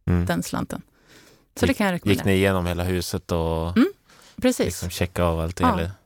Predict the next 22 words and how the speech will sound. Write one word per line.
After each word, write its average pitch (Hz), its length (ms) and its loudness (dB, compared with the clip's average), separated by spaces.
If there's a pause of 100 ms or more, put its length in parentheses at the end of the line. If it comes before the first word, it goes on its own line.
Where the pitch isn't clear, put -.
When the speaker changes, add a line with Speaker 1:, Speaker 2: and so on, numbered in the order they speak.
(340)
Speaker 2:
Och - 240 -4
sen 208 160 0
fick 185 200 -2
vi 185 40 -4
en 165 120 -4
skriven 160 500 -2
lista 180 440 -4
på - 160 -4
vad 165 400 -4
han 175 220 -2
tyckte - 320 -6
var - 200 -4
li-, - 400 -6
prioriteringsordningen. 160 2000 -2
Speaker 1:
Aha. - 60 -4 (260)
Skilde 98 380 2
det 92 100 2
sig 90 180 -2
mycket 87 360 -4
för, 90 280 -4 (120)
från 85 240 -2
eran 87 420 -2